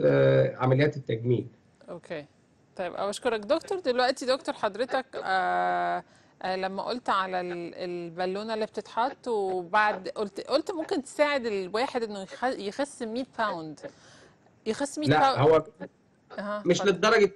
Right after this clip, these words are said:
Speaker 1: مية pound، يعني أك-، بالكتير ما بين أربعين لخمسين بالكتير.
Speaker 2: طيب،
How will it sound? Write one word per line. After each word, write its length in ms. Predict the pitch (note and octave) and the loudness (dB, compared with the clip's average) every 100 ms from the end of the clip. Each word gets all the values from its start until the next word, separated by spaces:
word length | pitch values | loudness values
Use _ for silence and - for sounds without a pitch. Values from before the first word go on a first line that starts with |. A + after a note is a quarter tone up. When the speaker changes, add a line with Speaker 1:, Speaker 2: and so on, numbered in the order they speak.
| G3+ | -4
Speaker 1:
مية 80 | F#3 F3+ | -6 0
pound، 340 | D#3 C3+ C#3 | 4 4 4
يعني 360 | E3 F3 F3 E3+ | 4 4 2 0
أك-، 120 | - _ | -4 _
بالكتير 600 | F3+ F3+ G3+ F#3 B3+ A3+ - _ _ - | -6 -6 -6 0 2 2 0 _ _ -2
ما 100 | F3 | 2
بين 200 | F3+ A3+ | 4 4
أربعين 420 | G3 D#3+ F3+ G3+ | 4 4 4 4
لخمسين 460 | F3 C#3 B2+ E3 D#3+ | 2 2 0 0 0
بالكتير. 500 | C3 - B2 F#2+ - _ _ _ _ _ _ _ _ | -2 -4 -8 -8 -10 _ _ _ _ _ _ _ _
Speaker 2:
طيب، 260 | A#3 F#3+ | 0 0